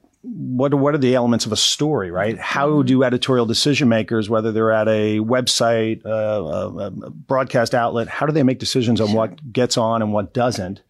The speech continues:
Speaker 1: And you really need to understand that, because if you're gonna get into P R, you're probably gonna be pitching media,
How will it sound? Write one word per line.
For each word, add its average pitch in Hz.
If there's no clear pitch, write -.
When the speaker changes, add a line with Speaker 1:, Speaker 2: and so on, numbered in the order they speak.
Speaker 1:
And 123
you 135
really 175
need 131
to 127
understand 139
that, 110
because 113
if 101
you're 117
gonna 120
get 120
into 104
P -
R, 110
you're 98
probably 104
gonna 98
be 95
pitching 123
media, 87